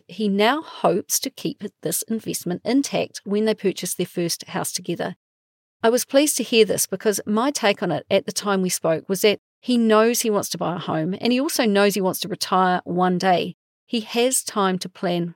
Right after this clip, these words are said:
for both, so why not do that? So that is their intention now. You don't have to use your KiwiSaver to buy a house. If you are earning a good income, as Nathan is, and as his girlfriend soon will be, and you have time to save, which they both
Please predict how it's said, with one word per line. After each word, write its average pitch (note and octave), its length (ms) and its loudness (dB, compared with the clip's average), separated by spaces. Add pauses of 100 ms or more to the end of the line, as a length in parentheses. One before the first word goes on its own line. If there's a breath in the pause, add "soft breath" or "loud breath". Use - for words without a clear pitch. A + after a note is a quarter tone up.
for - 160 -8
both, - 420 -4
so G3+ 200 2
why G#3+ 180 4
not G3+ 320 2
do F3+ 160 0
that? E3+ 300 -4 (280)
So B3+ 300 4 (260)
that F3 220 2
is - 180 -6
their F3 200 -4
intention G#3 520 -2
now. F#3 280 -4 (440)
You A#3 120 0
don't C#4 240 4
have A3+ 360 -2
to B3 120 -6
use F3+ 280 -2
your G#3+ 120 2
KiwiSaver F3+ 760 -2
to G#3 140 -4
buy F3 440 -2
a F#3 100 -8
house. - 520 -8 (240)
If G3+ 160 -2
you C4+ 140 4
are B3+ 160 6
earning A#3 360 4
a F3 60 0
good G3+ 240 4
income, B3 480 0
as F3+ 160 -2
Nathan G3+ 380 0
is, G3 340 -2
and F#3+ 180 -2
as G3 260 0
his F3+ 120 -2
girlfriend F#3+ 500 0
soon F3 360 -2
will A#3+ 240 4
be, E3+ 320 -2 (280)
and B3 240 6
you C4+ 120 4
have A3 160 0
time F#3 240 -2
to F#3+ 80 -6
save, F3 440 0
which - 280 -6
they F2 120 -2
both - 360 -2